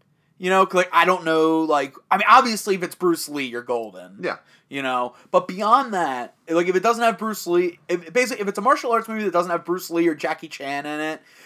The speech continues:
Speaker 1: you, you kinda get what you get sometimes.
Speaker 2: Yeah.
Speaker 1: I've been burned. Um,
Speaker 2: Yes.
Speaker 1: but I've heard a lot of people, I can't tell you one person that's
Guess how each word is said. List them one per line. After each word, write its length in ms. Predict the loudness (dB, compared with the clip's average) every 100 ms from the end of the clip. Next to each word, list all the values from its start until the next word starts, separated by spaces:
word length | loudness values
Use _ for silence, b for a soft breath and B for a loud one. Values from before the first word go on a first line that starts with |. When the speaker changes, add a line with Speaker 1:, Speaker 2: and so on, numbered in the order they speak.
| b
Speaker 1:
you, 440 | -20 -16 -10 -8 -10 -14 _
you 220 | -18 -8
kinda 260 | 0 0
get 240 | 4 2 2
what 140 | -2
you 80 | -4
get 260 | -2 -2 -2
sometimes. 840 | -6 -2 0 2 0 -4 -10 -12
Speaker 2:
Yeah. 60 | b b b 2
Speaker 1:
I've 100 | 2
been 160 | 2 -2
burned. 520 | -2 -2 -2 -6 -14 _ b b b b -2
Um, 320 | 0 2 -2
Speaker 2:
Yes. 380 | -6 -16 -20 -20 _ -2
Speaker 1:
but 280 | 2 2 0 -6 0
I've 240 | 0 0
heard 220 | 0 2
a 40 | 4
lot 340 | 4 6 6
of 60 | 2
people, 180 | -4 -2
I 120 | -2
can't 200 | -2 -6
tell 100 | -4
you 100 | -2
one 180 | -2 0
person 300 | -2 -2
that's 120 | -6